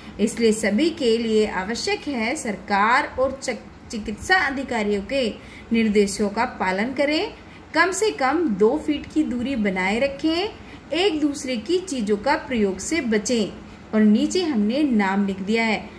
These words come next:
तो इस तरीके से आप जो ब है, उसका आप आंसर कर सकते हैं। और प्यारे बच्चों, अगर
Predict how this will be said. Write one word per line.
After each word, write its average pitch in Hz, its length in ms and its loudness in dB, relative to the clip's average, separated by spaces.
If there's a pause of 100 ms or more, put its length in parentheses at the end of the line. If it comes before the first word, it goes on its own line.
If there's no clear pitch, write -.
(180)
तो 262 240 0
इस 415 200 0
तरीके 226 360 2
से 277 400 -4
आप 220 420 2
जो 220 160 -2
ब 180 200 -2
है, 302 680 0 (220)
उसका 214 340 -2
आप 240 420 -4
आंसर 233 360 0
कर 247 200 0
सकते 208 400 -2
हैं। 226 380 -2 (260)
और 214 160 4
प्यारे 285 460 2
बच्चों, 233 720 -4
अगर 277 300 -4